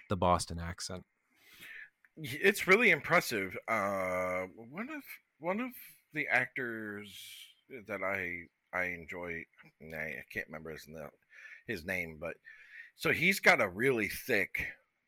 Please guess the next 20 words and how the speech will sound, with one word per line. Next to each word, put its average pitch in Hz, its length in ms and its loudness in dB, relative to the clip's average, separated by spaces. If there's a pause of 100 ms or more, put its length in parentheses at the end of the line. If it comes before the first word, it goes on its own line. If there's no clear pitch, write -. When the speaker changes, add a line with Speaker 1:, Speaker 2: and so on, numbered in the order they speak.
(140)
Speaker 2:
um, 85 580 0 (260)
Texas - 540 -2
accent, - 580 2 (1200)
naturally. 90 520 0 (1600)
But 120 100 0
he's 117 180 2
never 143 280 6
played 110 400 6
a 95 60 0
character 98 540 0
where 82 520 -6 (340)
he 95 160 -14
uses 87 380 -6
that 80 180 0
accent. 82 460 -4 (960)
So, 104 580 4 (560)
uh, 120 180 2
he, 139 260 0 (280)
he 113 460 -4
appeared, 139 680 2